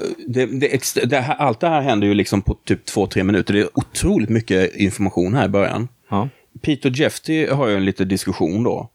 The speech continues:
Speaker 1: Eh, och här får vi ju då lite mer reda på att, eh, det är tydligt att det har kommit och gått ett antal andra tjejer som Lily, liksom. Eh, och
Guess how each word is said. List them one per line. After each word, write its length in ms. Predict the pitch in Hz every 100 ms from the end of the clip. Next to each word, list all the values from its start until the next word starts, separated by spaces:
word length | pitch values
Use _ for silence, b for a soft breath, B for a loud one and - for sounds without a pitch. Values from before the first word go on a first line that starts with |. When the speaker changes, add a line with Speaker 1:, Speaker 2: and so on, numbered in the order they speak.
| _ _ _ _ _ _ -
Speaker 1:
Eh, 260 | 92 92
och 240 | 90 107 104
här 220 | 131 131
får 180 | 135 117
vi 100 | 120
ju 80 |
då 140 | 110 95
lite 240 | 95 98
mer 260 | 95 92 98
reda 220 | 95 90
på 260 | - 90 92
att, 320 | 95 _ -
eh, 180 | 87 - - -
det 140 | 101
är 40 | 92
tydligt 360 | - 95 92
att 120 | 95
det 80 | 98
har 260 | 92 92 92 b b b
kommit 460 | - 123 98 92 -
och 80 | 98
gått 440 | 101 90 _ - -
ett 180 | 101 -
antal 840 | 110 104 87 - 98 127 127 117
andra 580 | 113 117 95 95 95 110 - - - _
tjejer 680 | - 110 101 82 - 101 - -
som 420 | - - 92 90
Lily, 440 | 92 87 65 95 104 -
liksom. 380 | - - 82 113 _ _ _ _ _ _
Eh, 200 | - 90
och 220 | 90 101